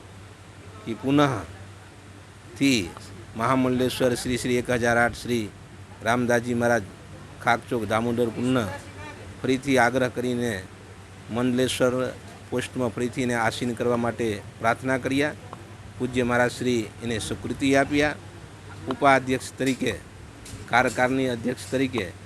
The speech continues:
હરિદાસજી મહારાજને નક્કી કરવામાં આવ્યા. મહામંત્રી તરીકે સર્વેશ્વરદાસજી મહારાજને નક્કી કરવામાં આવ્યા. મંત્રી તરીકે મનોહરદાસજી મહારાજ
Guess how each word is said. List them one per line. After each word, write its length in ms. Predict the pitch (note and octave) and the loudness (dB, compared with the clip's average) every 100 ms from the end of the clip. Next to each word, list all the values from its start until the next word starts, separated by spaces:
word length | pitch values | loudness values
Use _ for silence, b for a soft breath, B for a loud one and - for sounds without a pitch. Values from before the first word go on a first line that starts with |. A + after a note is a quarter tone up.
| - - - - | -18 -18 -16 -4
હરિદાસજી 460 | B2+ B2 B2+ B2 B2+ | 0 4 4 4 2
મહારાજને 580 | B2 B2+ B2+ B2+ G#2+ G2+ - - - | 4 4 2 0 -2 -8 -16 -16 -6
નક્કી 240 | A#2+ - B2+ | -6 -4 -2
કરવામાં 480 | C3 B2+ C3 C3 | 2 4 4 4
આવ્યા. 320 | C3 C3+ C#3+ C#3+ - - - - - G#2 | 4 4 2 0 -12 -20 -20 -18 -18 -8
મહામંત્રી 640 | A2+ C3 C3 C3 B2+ C3 | -4 0 0 0 0 -4
તરીકે 480 | B2+ B2+ B2+ B2+ B2+ - - - - - - - | 0 -2 0 0 -2 -6 -16 -14 -12 -10 -12 -4
સર્વેશ્વરદાસજી 720 | C3+ C3+ C3 C#3 C3 B2+ C3 C3 | 0 2 2 2 2 2 2 0
મહારાજને 600 | B2 B2 C3 B2+ A2 G2+ - A2+ | 4 4 4 2 0 -6 -8 -8
નક્કી 220 | A2+ B2+ | -4 -2
કરવામાં 460 | B2+ C3 C3 B2+ | 2 4 4 4
આવ્યા. 320 | C3 C3+ D3 - - - - - G#2 | 4 4 2 -2 -12 -18 -18 -14 -4
મંત્રી 400 | B2+ C3+ C3+ C3 | -2 0 0 0
તરીકે 520 | B2+ C3+ B2+ B2+ G#2 F#2+ G2+ | 2 0 2 2 2 -6 -6
મનોહરદાસજી 540 | A#2+ B2+ B2+ B2+ B2 B2+ | -2 0 4 4 4 2
મહારાજ 400 | B2 B2 A#2+ | 4 4 2